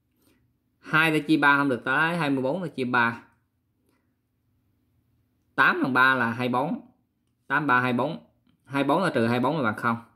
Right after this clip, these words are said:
Sáu ta hạ xuống được hai. Hai ba sáu.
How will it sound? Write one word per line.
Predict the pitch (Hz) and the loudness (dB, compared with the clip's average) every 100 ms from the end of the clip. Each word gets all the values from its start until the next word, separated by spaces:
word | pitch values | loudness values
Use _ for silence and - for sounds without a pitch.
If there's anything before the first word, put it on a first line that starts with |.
| _ _ _ _ | _ _ _ _
Sáu | - 127 | -4 -2
ta | 170 82 | -2 -4
hạ | 78 | -6
xuống | 123 147 214 196 | -6 -6 -10 -12
được | 107 | -12
hai. | - 117 110 - _ _ _ _ _ _ _ _ _ _ _ _ | -4 -2 -4 -8 _ _ _ _ _ _ _ _ _ _ _ _
Hai | - 135 | -6 0
ba | 135 120 | 2 2
sáu. | - 123 160 190 | 0 2 2 -2